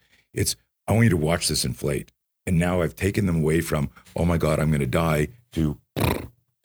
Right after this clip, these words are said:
and they panic even through that. So it's really simple things. It's understanding. And so that's how,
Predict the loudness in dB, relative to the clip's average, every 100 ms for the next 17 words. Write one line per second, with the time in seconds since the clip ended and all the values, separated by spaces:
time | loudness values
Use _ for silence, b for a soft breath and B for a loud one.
0 | B B B B -18 _ 0 2 0 -4
1 | _ _ _ -4 2 2 2 0 2 0
2 | 0 0 0 0 0 0 0 -2 0 -2
3 | B B B -6 -2 0 4 4 4 2
4 | 2 2 2 2 0 2 2 2 -2 -2
5 | 0 0 0 0 0 2 0 -2 B B
6 | -2 0 2 2 2 2 0